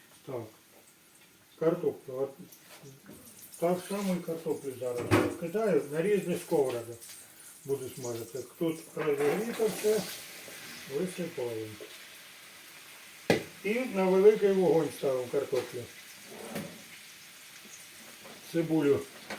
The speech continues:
неважливо на якому, то що вона нам не дуже й цвіху, а картопля хай смажиться на великому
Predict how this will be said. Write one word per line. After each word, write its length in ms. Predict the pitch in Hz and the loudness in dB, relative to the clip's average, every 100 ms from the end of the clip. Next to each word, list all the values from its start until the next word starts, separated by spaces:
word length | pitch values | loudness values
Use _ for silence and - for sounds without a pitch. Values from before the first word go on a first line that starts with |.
| - - - - - - 139 | -12 -18 -18 -18 -18 -12 -4
неважливо 640 | 135 139 143 208 254 240 | 0 2 2 0 2 4
на 160 | 220 214 | 4 6
якому, 560 | 208 208 214 208 196 - - - - - - - | 6 4 4 4 4 -2 -10 -18 -16 -14 -12 -2
то 100 | 143 | -2
що 160 | - | 0
вона 220 | 131 131 139 | -4 -4 -6
нам 280 | 127 - 98 - - - - - - - | -4 -6 -8 -14 -16 -18 -18 -18 -18 -8
не 160 | 135 | -8
дуже 300 | 123 127 117 | -6 -8 -6
й 80 | 127 - - | -8 -8 -8
цвіху, 420 | 226 240 185 208 170 - - - - - - - - - - | -4 -4 -2 -2 -2 -8 -18 -16 -16 -16 -18 -12 -12 -10 -8
а 80 | 127 - | -8 -6
картопля 580 | - - 202 196 185 160 - 160 | -6 -2 -2 0 0 0 -6 -4
хай 240 | 151 151 - - | -2 -2 -6 -8
смажиться 520 | 143 143 127 - 135 | -4 -4 -4 -8 -8
на 60 | 131 | -6
великому 540 | 127 123 107 95 110 | -4 -4 -6 -10 -14